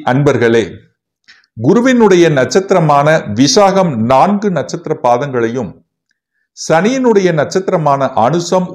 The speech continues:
ஒன்று, இரண்டு, மூன்று, நான்கு நட்சத்திர பாதங்களையும், புதனுடைய நட்சத்திரமான கேட்டை ஒன்று முதல் நான்கு நட்சத்திர பாதங்களையும், ஆக மொத்தம் இந்த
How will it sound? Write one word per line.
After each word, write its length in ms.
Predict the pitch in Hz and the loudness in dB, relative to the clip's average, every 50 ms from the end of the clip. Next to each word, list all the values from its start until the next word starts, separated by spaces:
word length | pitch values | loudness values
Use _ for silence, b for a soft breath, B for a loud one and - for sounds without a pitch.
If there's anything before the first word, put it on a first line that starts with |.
| 123 143 | -2 0
ஒன்று, 380 | 170 196 208 202 208 214 220 214 - - | 0 0 0 0 0 -2 -2 -4 -4 -4
இரண்டு, 460 | 131 135 151 170 175 175 170 180 180 175 | -2 -2 0 0 -2 -4 -2 -2 -2 -2
மூன்று, 460 | 151 131 143 156 165 160 156 160 160 165 165 - | -4 -6 -6 -6 -6 -6 -4 -4 -6 -6 -6 -8
நான்கு 500 | 117 120 120 135 170 196 202 202 202 185 | -4 -2 0 0 0 -2 -4 -6 -6 -6
நட்சத்திர 480 | 156 131 113 - - - - - 131 - - | -6 -6 -8 -8 -10 -10 -10 -10 -10 -4 -2
பாதங்களையும், 640 | 113 117 117 131 127 117 107 104 110 123 117 85 - _ _ _ _ _ _ _ _ _ | -2 -2 -2 -2 -6 -6 -6 -6 -6 -6 -10 -12 -14 _ _ _ _ _ _ _ _ _
புதனுடைய 760 | - 110 117 156 180 226 247 262 254 247 226 214 202 190 180 165 147 | -12 -6 -2 2 2 2 2 2 0 0 0 0 0 0 -2 -2 -2
நட்சத்திரமான 760 | 135 - - 196 190 190 185 170 151 135 131 - 127 123 101 - - - _ _ _ - - | -4 -4 -4 -6 -6 -4 -4 -6 -2 0 0 0 0 -2 -6 -8 -12 -20 _ _ _ -2 0
கேட்டை 380 | 180 202 202 202 - 190 165 107 85 - - 104 135 | 0 0 0 -2 -2 -2 -2 -2 -4 -8 -6 -4 -4
ஒன்று 220 | 165 196 - 220 214 185 | -2 -2 -4 -4 -6 -4
முதல் 240 | 160 165 156 151 151 151 - 113 110 117 | -2 -2 -2 -2 -2 -4 -8 -8 -4 -2
நான்கு 380 | 120 143 180 190 185 185 175 | -2 -2 -2 -2 -2 -2 -4
நட்சத்திர 420 | 151 131 117 - - 151 - - 147 - - | -4 -4 -6 -10 -12 -12 -10 -12 -10 -6 -4
பாதங்களையும், 640 | 117 117 113 123 117 110 110 107 107 110 113 95 80 b b b b b _ - - 123 151 | -2 -2 -2 -4 -6 -6 -4 -4 -4 -4 -6 -8 -10 b b b b b _ -4 -2 0 0
ஆக 200 | 196 220 247 233 | 0 0 0 -2
மொத்தம் 360 | 202 180 170 - 170 151 139 | -2 -4 -6 -4 -6 -6 -4
இந்த 240 | 127 131 127 127 120 | -6 -6 -2 -2 -2